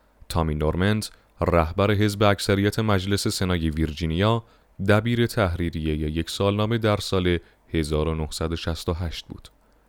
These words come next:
سالنامه ای شامل تصاویری از دانشجویان با گریم سیاه، کسانی که پرچم‌های ایالت مؤتلفه آمریکا و همچنین پرچم‌های توهین‌های نژادی را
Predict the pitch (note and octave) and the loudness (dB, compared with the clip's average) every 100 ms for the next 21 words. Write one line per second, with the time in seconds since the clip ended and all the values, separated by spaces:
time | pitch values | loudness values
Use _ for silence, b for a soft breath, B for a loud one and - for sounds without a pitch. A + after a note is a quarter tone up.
0 | b - - D2+ D#2 D2+ E2+ G2 A#2 A2+ | b -4 2 2 0 -2 -2 0 0 -2
1 | b b - - D2 D2+ F2 - F#2+ - | b b -6 -2 -2 0 -2 0 -4 0
2 | G#2 A2 C3 C3 A#2+ G#2+ G2+ G2 - G2+ | 0 0 0 -2 0 0 0 0 -2 0
3 | G#2+ B2 C3 b b _ D#2 D2+ - D#2+ | 2 2 -2 b b _ -2 0 0 0
4 | D#2+ E2 - - - - - _ _ _ | 0 -4 -6 -8 -8 -14 -20 _ _ _
5 | _ _ - D#2 D#2+ D#2 - E2+ E2 b | _ _ -8 -4 -4 -4 -2 -2 -2 b
6 | b - D#2+ D#2+ - E2 E2 A2 A2+ G#2+ | b 0 2 2 -2 -2 0 -2 -2 -2
7 | G2+ F#2 F#2 - F#2+ F#2 - D#2+ D#2+ D#2+ | 0 2 0 -2 -4 -4 -2 -2 0 -2
8 | D#2+ D#2 D#2 - A2+ A#2 b b - A2 | 0 -2 -6 0 0 0 b b -2 2
9 | G#2+ G#2 A#2+ A2+ - G#2+ G#2 - E2+ - | 4 4 0 -2 -2 -2 -2 2 0 2
10 | D2+ D2+ D#2 E2 - E2 D2+ D2+ D#2+ D2+ | -4 -4 -4 -4 -4 -4 -4 -4 -4 -2
11 | D2+ D#2 D#2+ E2+ F2 A#2+ B2 | -4 -2 -2 0 -2 0 0